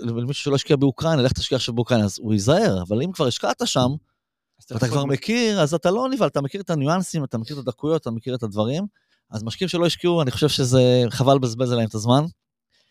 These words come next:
Speaker 1: גם אם אמרו לך, "תשלח את הדק", וזה, אם הוא לא השקיע בישראל, כנראה שהוא לא ישקיע, אלא אם
Speaker 2: הוא
Speaker 1: כן
Speaker 2: לא התחיל
Speaker 1: אתה
Speaker 2: עכשיו בזמן מלחמה.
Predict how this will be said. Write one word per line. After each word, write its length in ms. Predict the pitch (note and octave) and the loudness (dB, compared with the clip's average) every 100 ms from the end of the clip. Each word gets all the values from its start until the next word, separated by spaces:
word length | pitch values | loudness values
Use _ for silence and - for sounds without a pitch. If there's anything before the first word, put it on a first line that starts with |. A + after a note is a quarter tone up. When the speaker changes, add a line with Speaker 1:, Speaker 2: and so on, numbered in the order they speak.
| _ _ _ | _ _ _
Speaker 1:
גם 80 | C#3+ | 0
אם 60 | D3+ | 2
אמרו 120 | C3+ | 0
לך, 100 | A#2+ | -4
"תשלח 360 | G#2 G#2+ B2 | -8 0 0
את 80 | - | 2
הדק", 220 | A#2+ D#3 C3+ | 0 2 0
וזה, 180 | C3+ | 0
אם 40 | C#3+ | 0
הוא 80 | C#3+ | 2
לא 40 | |
השקיע 240 | C3+ D#3+ | 2 2
בישראל, 540 | C#3 B2+ - C3 D3+ C#3 | 2 0 2 4 6 4
כנראה 300 | - A#2+ C3 | 2 0 2
שהוא 220 | C3+ B2 | 0 2
לא 120 | A#2+ C#3+ | 4 4
ישקיע, 280 | - D3+ | 2 -2
אלא 100 | A#2 | -2
אם 60 | B2+ | -2
Speaker 2:
הוא 80 | - | -2
Speaker 1:
כן 60 | C#3 | -2
Speaker 2:
לא 60 | |
התחיל 160 | A#2+ B2 | 0 2
Speaker 1:
אתה 80 | A2+ | 2
Speaker 2:
עכשיו 240 | G#2+ G2+ | 0 -2
בזמן 240 | F#2 A2+ A2+ | -4 -6 -10
מלחמה. 360 | A2 - F#2+ | -10 -14 -18